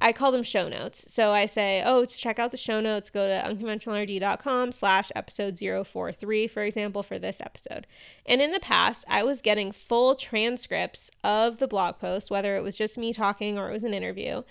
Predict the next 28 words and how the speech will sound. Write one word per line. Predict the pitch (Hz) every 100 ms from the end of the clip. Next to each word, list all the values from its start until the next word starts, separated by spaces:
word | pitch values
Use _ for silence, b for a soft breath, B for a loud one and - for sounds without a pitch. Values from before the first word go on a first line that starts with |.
| B B B
And | - 254 247
then | 240 233 226
I | - 220
was | 220 214
kind | - 233 220
of | 190 _
breaking | 208 214 262 311 285
them | 226
up | 196 - - -
using | - 220 214 214
subheadings, | - 202 190 208 208 277 294
so, | 226
like, | 202 -
H | - 185 -
twos, | 262 226 220
H | 202 - -
threes, | - 208 202 196 196
H | 196
fours, | - 202 196 185 190 - B B B B
as | 214 208 208
appropriate. | - 208 202 196 190 190 - - -
Um, | 208 202 190 185 220 220 - -
I |
was | 208
breaking | - 208 202 214
the | 214
podcast | 220 196 208 202
episode | 190 185 - 185